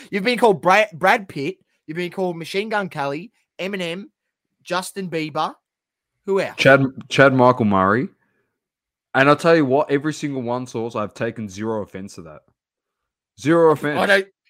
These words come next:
Speaker 1: I mean, Machine
Speaker 2: Zero
Speaker 1: Gun Kelly's
Speaker 2: offense.
Speaker 1: probably the worst. That's,
Speaker 2: No,
Speaker 1: uh,
Speaker 2: f-,
Speaker 1: it
Speaker 2: yeah. Yeah, it's the worst until you say Megan Fox, and then you're like, "It's not the worst." So,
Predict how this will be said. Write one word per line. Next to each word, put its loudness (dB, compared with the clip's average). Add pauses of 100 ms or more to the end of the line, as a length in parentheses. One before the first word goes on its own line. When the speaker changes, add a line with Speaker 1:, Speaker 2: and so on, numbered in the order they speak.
(340)
Speaker 1:
I -4
mean, -4
Machine -4
Speaker 2:
Zero 4
Speaker 1:
Gun 4
Kelly's 2
Speaker 2:
offense. -2
Speaker 1:
probably -4
the -8
worst. -8 (320)
That's, -8
Speaker 2:
No, -10
Speaker 1:
uh, -10
Speaker 2:
f-, -20
Speaker 1:
it -16
Speaker 2:
yeah. -8 (380)
Yeah, -4
it's -8
the -8
worst 0
until -10
you -10
say -8
Megan -10
Fox, -10
and -14
then -10
you're -8
like, -8
"It's -18
not -10
the -16
worst." -16 (720)
So, -2